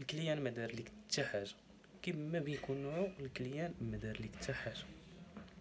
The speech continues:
الكليان راه ما مديش ليك، ما مديش ليك رزقك، باش نكونوا فاهمين على هاد النقطه هادي. انت اختارتي هذا الدومين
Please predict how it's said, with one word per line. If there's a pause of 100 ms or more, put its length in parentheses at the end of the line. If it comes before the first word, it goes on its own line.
الكليان
راه
ما
مديش
ليك،
ما
مديش
ليك
رزقك، (880)
باش
نكونوا
فاهمين
على
هاد
النقطه
هادي. (1800)
انت
اختارتي
هذا
الدومين